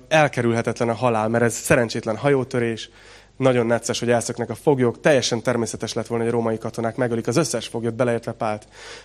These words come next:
Születik egy teljesen irracionális döntés. Mert Pálnak Rómába kell jutnia. Mert Pálnak el kell jutni a császár elé. És ezért azt látjuk, hogy az úszni tudók kiúsznak, a többiek pedig a hajó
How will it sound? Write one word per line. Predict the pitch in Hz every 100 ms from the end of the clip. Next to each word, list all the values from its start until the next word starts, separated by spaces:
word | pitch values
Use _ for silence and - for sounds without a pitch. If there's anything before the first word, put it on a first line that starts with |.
| -
Születik | - 185 147 127 131
egy | 120
teljesen | 135 117 - 117
irracionális | 113 107 - 110 104 101
döntés. | 107 104 101 104 - - _ _ _ _ _
Mert | - 123
Pálnak | 160 127 113
Rómába | 123 120 110 107
kell | 104 107
jutnia. | 107 104 107 104 - _ _ _ _ _ _ _ _ _ _
Mert | 123 -
Pálnak | 156 131 123 135
el | 131
kell | - 113
jutni | 113 110 101 - _ -
a |
császár | - 120 110 113 110
elé. | 107 101 - _ - - - - - -
És | 143 -
ezért | 165 139 135
azt | 147 -
látjuk, | 120 - 123
hogy | 127 127
az | 143
úszni | 131 123 - 113
tudók | 117 113 -
kiúsznak, | - 151 123 127 117
a |
többiek | 120 123 113 110
pedig | - 113 113
a |
hajó | 110 135 120